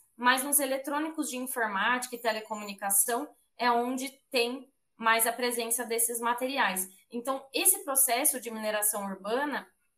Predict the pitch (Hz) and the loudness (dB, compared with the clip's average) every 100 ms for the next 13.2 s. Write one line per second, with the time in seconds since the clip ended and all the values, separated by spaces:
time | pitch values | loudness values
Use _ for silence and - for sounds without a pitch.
0 | _ _ 220 226 247 - 262 262 226 226 | _ _ -4 0 2 2 2 -2 2 2
1 | 240 262 240 202 214 294 - 247 247 254 | 2 -2 -2 -2 -4 -6 -6 -6 -2 2
2 | 254 247 269 311 311 302 254 254 220 220 | 4 4 2 -2 -6 -4 2 2 2 0
3 | 226 220 214 214 - 202 190 226 277 320 | -2 -6 -2 -2 -2 2 4 4 2 -8
4 | - _ _ - 269 269 285 - 269 302 | -14 _ _ -2 4 4 4 -2 2 2
5 | 311 302 277 311 320 247 254 294 302 240 | 2 0 0 -2 0 2 2 0 -2 -2
6 | 233 277 - _ - 254 254 262 320 285 | -2 -6 -16 _ 2 4 4 2 -2 2
7 | 226 214 214 233 254 269 269 269 269 277 | 2 2 -4 0 0 0 0 0 0 -2
8 | 277 269 277 - 233 285 - - _ - | 0 2 4 4 2 -2 -8 -18 _ 0
9 | 262 277 294 - 254 254 269 285 254 294 | 4 4 2 -2 -4 -6 -6 -8 -4 0
10 | 311 254 208 208 226 233 254 262 247 247 | 0 -2 -4 -8 -2 -2 -2 -4 -2 0
11 | 247 262 226 226 254 262 _ _ - 247 | 0 0 0 0 -4 -8 _ _ -8 -4
12 | 247 254 247 254 - 233 247 294 247 196 | -2 0 2 4 4 2 -2 -2 -4 -4
13 | 180 175 | -8 -12